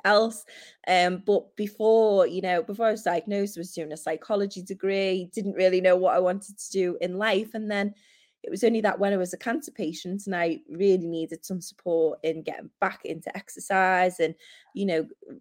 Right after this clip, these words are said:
it sort of rehab, prehab, that type thing. And I found Move and, and sort of I did the online program, um, just before my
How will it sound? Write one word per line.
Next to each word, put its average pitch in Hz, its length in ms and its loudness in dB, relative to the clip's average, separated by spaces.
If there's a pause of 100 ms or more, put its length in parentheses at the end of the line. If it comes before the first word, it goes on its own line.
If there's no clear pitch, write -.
it - 220 -2
sort - 240 -4
of 175 60 -18 (180)
rehab, 208 520 -2
prehab, 196 480 -2
that - 220 -2
type - 220 -4
thing. 185 360 -4 (480)
And 190 180 0
I 196 80 0
found 202 380 0
Move 233 380 2
and, 170 320 -2
and 180 360 -4 (120)
sort - 260 0
of 185 100 -2 (520)
I 185 80 4
did 208 260 0
the 208 100 2
online 190 380 0
program, 175 720 0
um, 160 240 -2
just - 220 -10
before 175 420 2
my 160 600 -2